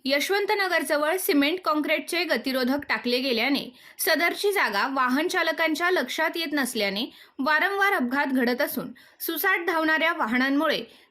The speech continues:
गतिरोधकाच्या आसपासच्या घरांना हादरे बसून तडे जाऊ लागल्याने दिवसेंदिवस नुकसान होत आहे. तातडीने गतिरोधक काढावे, अन्यथा गतिरोधकावर बसूनच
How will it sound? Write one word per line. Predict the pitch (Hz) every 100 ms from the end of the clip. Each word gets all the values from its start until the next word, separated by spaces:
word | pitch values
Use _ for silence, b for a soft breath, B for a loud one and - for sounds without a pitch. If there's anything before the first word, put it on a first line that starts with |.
| 254
गतिरोधकाच्या | 302 392 403 330 370 339 320 349
आसपासच्या | 359 262 240 - 277 269 - 277
घरांना | 277 269 269
हादरे | 311 302 226 254
बसून | 311 269 240 208 - -
तडे | 285 339
जाऊ | 359 262 262
लागल्याने | 269 233 233 285 190 - B B -
दिवसेंदिवस | 330 359 415 427 403 392 440 403
नुकसान | 269 - 285 339
होत | 269 226
आहे. | 214 220 - _ b b _
तातडीने | - 269 302 320 311
गतिरोधक | 320 262 269 247 240 269 -
काढावे, | 220 247 285 160 - B B
अन्यथा | 277 294 339 359 381
गतिरोधकावर | 302 269 359 349 359 320 320 330
बसूनच | 277 262 330 165 -